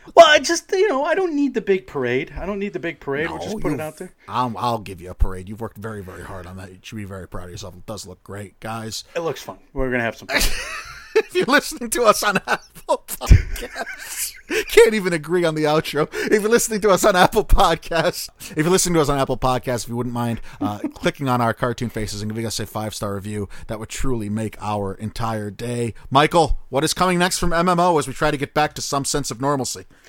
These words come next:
Speaker 1: I think we're going to cover the Critics' Choice with, like, a Monday recording. I think we're gonna cover,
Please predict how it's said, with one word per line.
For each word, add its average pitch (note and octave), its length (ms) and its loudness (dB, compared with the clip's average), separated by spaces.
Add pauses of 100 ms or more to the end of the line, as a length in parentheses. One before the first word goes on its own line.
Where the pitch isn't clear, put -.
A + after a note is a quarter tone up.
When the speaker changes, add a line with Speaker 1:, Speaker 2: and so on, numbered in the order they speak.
(240)
Speaker 1:
I D#3+ 60 2
think A3 200 0
we're F#3+ 80 2
going F#3+ 200 2
to F3 100 -4
cover F#3+ 240 0
the D#3+ 80 0
Critics' - 380 -4
Choice G#3 640 -2
with, C#3+ 160 -6
like, C3+ 160 -2
a A#2+ 60 -4
Monday A3 720 0
recording. B3+ 580 -2
I C3 80 -4
think G3 380 -4
we're G3 100 2
gonna F3+ 200 -2
cover, F#3+ 500 0